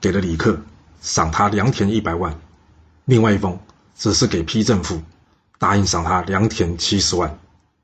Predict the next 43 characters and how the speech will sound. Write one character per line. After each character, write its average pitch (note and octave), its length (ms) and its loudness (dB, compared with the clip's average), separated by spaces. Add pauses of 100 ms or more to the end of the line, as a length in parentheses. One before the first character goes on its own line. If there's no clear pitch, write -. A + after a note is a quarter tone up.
然 F#2 140 0
后 G#2 120 2
请 E2+ 220 -2
涂 G2 140 0
岸 G2+ 180 2
乙 - 20 -2
呢， D#2 240 -6
先 - 240 0
秘 G#2+ 300 4
密 A2 140 2
将 G2 180 0
这 A2 60 2
两 E2 160 -2
封 G2 120 0
信 F2 240 -2
送 G#2 220 0
回 F#2 60 0
去 G2+ 100 -2
给 F#2 60 -2
这 G2 120 -4
两 D#2 220 -4
人。 C#2+ 140 -8 (1000)
同 A2 220 2
时， F#2 320 -2 (580)
他 - 160 -2
留 G#2+ 160 4
下 A2 200 2
梁 G#2 200 2
尧 A2+ 160 4
米 G#2 120 4
的 E2+ 100 -2
使 F2 200 -2
者， D#2+ 200 -6 (460)
请 - 180 -4
他 G#2+ 80 2
暂 A2+ 220 2
时 F#2 80 -2
在 G2+ 100 2
这 F#2+ 80 -2
边 G2 100 2
等 F2 160 -4
一 D#2 60 -6
下， D#2+ 340 -4